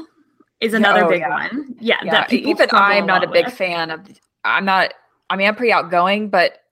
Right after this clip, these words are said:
Speaker 2: public speaking is still not totally comfortable for me
Speaker 1: And it's something
Speaker 2: at
Speaker 1: that I've
Speaker 2: all.
Speaker 1: got way, way, way better at, to the point where now, to push myself, I'm seeking it out, seeking out opportunities
Speaker 2: Yeah.
Speaker 1: to talk to groups of people,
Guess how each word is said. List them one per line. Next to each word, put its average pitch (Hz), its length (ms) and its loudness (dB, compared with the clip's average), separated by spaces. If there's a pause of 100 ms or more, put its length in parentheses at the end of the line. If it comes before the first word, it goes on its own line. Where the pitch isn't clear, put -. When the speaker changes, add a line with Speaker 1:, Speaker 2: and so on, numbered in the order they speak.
(240)
Speaker 2:
public 240 280 -4
speaking 202 540 -12
is 160 120 -10
still 180 240 -4
not 156 380 -2 (160)
totally 180 400 -2
comfortable - 680 -10 (160)
for - 140 -12
me - 340 -16 (320)
Speaker 1:
And 262 100 -2
it's 269 120 -2
something 339 280 -6
Speaker 2:
at - 20 0
Speaker 1:
that 302 80 0
I've 262 120 -6
Speaker 2:
all. 240 40 -4 (180)
Speaker 1:
got 180 80 -8
way, 220 220 -2
way, 208 220 -4
way 190 240 -8
better 175 360 -6
at, 311 260 -2 (240)
to 240 120 -6
the 240 80 -2
point 247 280 -4
where 208 180 0
now, 202 600 0 (160)
to 214 100 -12
push - 300 -6
myself, 202 440 -2
I'm 190 140 -2
seeking 185 460 -6
it 151 80 -10
out, 131 240 -10
seeking 220 400 -4
out 190 160 0
opportunities 175 760 -4
Speaker 2:
Yeah. - 60 -14
Speaker 1:
to 214 80 -8
talk 170 300 -8
to 170 80 -10
groups 160 260 -10
of 165 140 -12
people, 202 380 -6